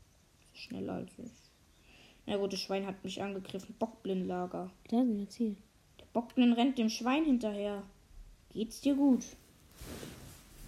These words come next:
Speaker 1: Hallo, komm, Bockblin. Ich sterb jetzt, ich will da aber rein.
Speaker 2: Das
Speaker 1: Und
Speaker 2: ist
Speaker 1: jetzt
Speaker 2: das
Speaker 1: den Baum hoch.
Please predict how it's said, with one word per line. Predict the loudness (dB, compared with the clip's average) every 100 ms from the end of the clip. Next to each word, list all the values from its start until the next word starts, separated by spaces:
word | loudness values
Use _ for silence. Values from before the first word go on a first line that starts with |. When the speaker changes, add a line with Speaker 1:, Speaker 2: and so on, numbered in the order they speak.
| -18 -20 -20 -20 -20 -20 -20 -18 -2
Speaker 1:
Hallo, | 0 2 0
komm, | 2 0
Bockblin. | 0 -8 -10 -6 -6 -6 -10 -20 -20 -20 -20 -20 -20 -20 -20 -20 -20 -20 -20 -20 -20 -20 -20 -20 -20 _ -14 -10
Ich | -8
sterb | -8 -8 -8 -8
jetzt, | -10 -8 -8
ich | -8 -8 -8
will | -8
da | -8 -10
aber | -10 -12
rein. | -12 -12 -12 -14 -16 _ -20 -20 _ -20 -20 -20 _ -20 -20 -20 _ _ -20 -20 -20 _ _ _ _ _ -6
Speaker 2:
Das | -4
Speaker 1:
Und | -4
Speaker 2:
ist | -4
Speaker 1:
jetzt | -6
Speaker 2:
das | -4
Speaker 1:
den | 0 0
Baum | 0 -2 0 0 0
hoch. | -2 -2 -4 -6 -16